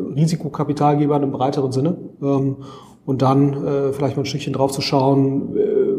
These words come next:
was sind da so die Führenden, wer ist da wie positioniert. Ähm, es, äh, passiert ja auch gerade eine ganze Menge im, im Markt. Also gerade in Berlin, äh, sind eine Reihe von neuen Fonds im Entstehen, in London auch.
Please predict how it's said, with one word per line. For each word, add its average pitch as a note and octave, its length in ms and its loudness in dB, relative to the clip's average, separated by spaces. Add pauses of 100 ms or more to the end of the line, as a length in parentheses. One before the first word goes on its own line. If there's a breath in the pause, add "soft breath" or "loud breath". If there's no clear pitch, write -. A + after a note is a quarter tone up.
(240)
was C#3+ 180 0
sind D3 100 2
da C#3 80 4
so C3 100 2
die C3+ 120 -2
Führenden, D#3 540 4
wer C#3 120 6
ist C3+ 100 0
da D3 120 2
wie C#3+ 100 0
positioniert. D3 880 0 (600 loud breath)
Ähm, C3 520 0 (240)
es, - 160 -8
äh, - 80 -2 (140)
passiert D#3 360 2
ja D3+ 60 2
auch C#3+ 100 -2
gerade C#3 200 0
eine C#3 100 -2
ganze C3+ 180 -4
Menge C#3 220 -2
im, C3 440 -4
im D3+ 140 -2
Markt. C#3 340 0
Also B2+ 340 0 (360 loud breath)
gerade C#3 220 0
in C3+ 80 0
Berlin, D3 640 2
äh, C3+ 800 -4
sind - 200 -12
eine C3+ 140 -8
Reihe C#3 140 -2
von C#3+ 160 -2
neuen C#3+ 240 0
Fonds D3+ 380 -4
im E3 160 -2
Entstehen, D3+ 640 4
in C#3+ 100 0
London C#3+ 400 2
auch. D3 540 -2